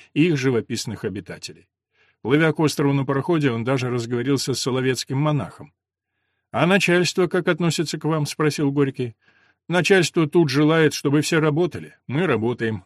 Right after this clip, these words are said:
ответил монах. Горький с одобрением пишет об условиях жизни заключённых, явно желая внушить читателю, что советский трудовой лагерь совсем не то же самое, что царская тюрьма. В комнатах женщин, пишет он,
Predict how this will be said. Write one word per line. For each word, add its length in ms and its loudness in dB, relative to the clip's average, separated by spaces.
ответил 420 -8
монах. 400 -10
Горький 360 -2
с 100 -6
одобрением 540 0
пишет 400 -4
об 140 -2
условиях 440 2
жизни 300 -2
заключённых, 680 -2
явно 300 0
желая 260 2
внушить 340 -2
читателю, 560 -2
что 220 -4
советский 480 -2
трудовой 440 0
лагерь 280 -2
совсем 460 -2
не 100 0
то 160 -2
же 140 0
самое, 360 -2
что 200 -4
царская 440 -4
тюрьма. 400 -10
В 60 -20
комнатах 360 2
женщин, 460 0
пишет 320 -2
он, 180 -2